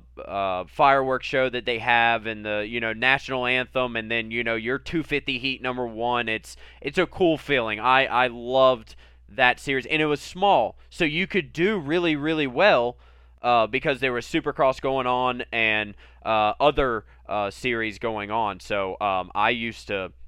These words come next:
I used to love it, and Tyler would come out and,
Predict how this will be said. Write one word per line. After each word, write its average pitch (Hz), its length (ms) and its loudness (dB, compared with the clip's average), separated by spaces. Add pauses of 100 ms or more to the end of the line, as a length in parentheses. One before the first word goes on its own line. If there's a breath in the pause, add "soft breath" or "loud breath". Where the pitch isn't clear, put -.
I 107 140 0
used 120 260 -4
to 101 100 -8
love 101 360 -2
it, 90 180 -6
and 98 340 -4
Tyler 139 400 2
would 135 220 -6
come 127 240 -4
out 110 300 0
and, 107 340 -6